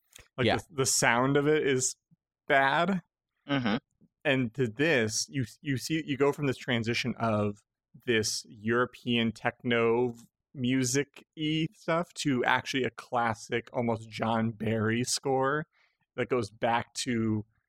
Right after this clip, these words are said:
Speaker 1: what Bond should sound like. It makes the movie seem so much better.
Speaker 2: I think for me, and this was a thing I felt throughout this whole movie, um, because he did sort of have, like, he had a sidekick character, you know, which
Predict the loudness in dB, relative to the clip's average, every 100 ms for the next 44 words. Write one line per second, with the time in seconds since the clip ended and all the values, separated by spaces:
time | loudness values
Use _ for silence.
0 | _ -14 -2 0 0 0 0 0 -2 -4
1 | -4 -2 0 0 0 0 -4 -10 _ _
2 | -2 0 0 0 0 2 0 0 0 0
3 | -4 -6 -4 -4 -2 -6 _ -4 -4 -6
4 | _ _ _ _ -2 0 2 0 2 2
5 | 4 4 4 4 2 0 2 2 0 -2
6 | 0 2 2 2 2 0 2 2 2 -2
7 | -2 2 4 2 -2 2 2 4 2 2
8 | 0 -2 _ _ _ _ _ -2 2 2
9 | 2 2 0 -4 _ _ _ _ -8 -4
10 | -2 -2 0 -2 2 2 4 2 0 -6
11 | -2 -2 2 0 2 2 2 0 -2 0
12 | 2 0 0 0 -2 _ _ _ 0 2
13 | 4 2 0